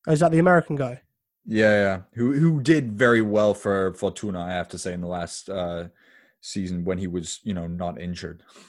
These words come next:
Speaker 1: Well, there we go. So I think, yeah, Nick Pope to Spurs. Maybe?
Speaker 2: You heard it here first, guys.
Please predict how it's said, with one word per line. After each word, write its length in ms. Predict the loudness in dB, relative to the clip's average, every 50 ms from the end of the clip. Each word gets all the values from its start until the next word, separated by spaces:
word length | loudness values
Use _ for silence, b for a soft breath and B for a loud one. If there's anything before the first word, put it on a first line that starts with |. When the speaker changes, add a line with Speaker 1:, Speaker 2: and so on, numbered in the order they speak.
| b b _ _ _ _ _ _ _ _ _ _ _ _ _ _ _ _ -2
Speaker 1:
Well, 80 | 2
there 100 | 4 4
we 80 | 4 6
go. 200 | 6 6 4 4
So 140 | 4 6 6
I 60 | 6
think, 220 | 6 4 0 -6 _ _ _ _ _ _ _ _ _ _ _ _ _ _ _
yeah, 240 | -2 0 2 2 2 2
Nick 180 | 0 -2 0
Pope 280 | 2 2 2 2 0 -2
to 260 | -2 0 0 0 0 -4 _
Spurs. 440 | -12 -6 -2 0 2 2 0 -2 -6 _ _ _ _ _ _ _ _ _ _ _ _ _ _ _ _ _ _ _ b b b b b b b b
Maybe? 320 | -4 -2 -2 -2 -2 -2 0
Speaker 2:
You 160 | 4 6 6
heard 100 | 8 8
it 100 | 8 8
here 140 | 8 6 6
first, 300 | 6 6 6 6 6 6
guys. 340 | 6 6 6 6 6 4 0